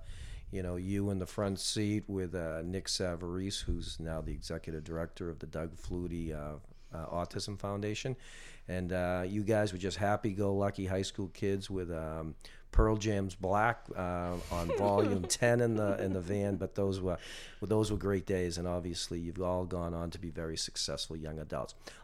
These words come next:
Speaker 1: Last question for you. We like to give you the final word. Uh, what would you say, you know, you talked about a lot of the issues that kids are facing these days, you know, a lot of the stresses, the anxiety is pretty clear.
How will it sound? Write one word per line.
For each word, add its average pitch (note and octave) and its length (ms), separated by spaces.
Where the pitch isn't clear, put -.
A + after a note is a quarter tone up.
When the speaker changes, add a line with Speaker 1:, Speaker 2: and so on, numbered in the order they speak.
Speaker 1:
Last B2 400
question C#3 420
for B2+ 200
you. A2+ 140
We G#2+ 100
like A2 260
to A#2+ 80
give G#2 260
you G2+ 160
the F2 100
final G2+ 560
word. E2 600
Uh, G#2+ 140
what G#3 160
would A#3+ 160
you E3 80
say, A#2 400
you G#2+ 160
know, G2+ 80
you G2 100
talked G#2+ 320
about G#2+ 240
a F2 60
lot F#2 320
of F#2+ 60
the F#2 200
issues F#2 360
that F2 160
kids G2 220
are F#2 60
facing F2+ 480
these F2 220
days, F2 640
you F2+ 80
know, D#2 80
a D2+ 40
lot E2+ 200
of F#2 60
the F2+ 80
stresses, F2 680
the C#2+ 140
anxiety F2 680
is D#2+ 100
pretty F2 340
clear. E2+ 520